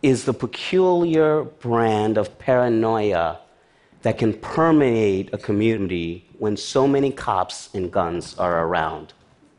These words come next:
In North Idaho, in my red pickup truck, I kept a notepad.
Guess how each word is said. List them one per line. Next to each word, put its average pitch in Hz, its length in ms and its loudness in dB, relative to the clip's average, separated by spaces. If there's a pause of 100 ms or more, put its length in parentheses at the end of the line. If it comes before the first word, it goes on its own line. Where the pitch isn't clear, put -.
(1600)
In 226 160 4
North 175 300 4
Idaho, 113 760 2 (880)
in 135 140 4
my 123 240 4
red 156 680 2 (640)
pickup 110 320 0
truck, 101 460 0 (200)
I 104 80 0
kept 113 300 -2
a 110 60 2
notepad. 107 800 0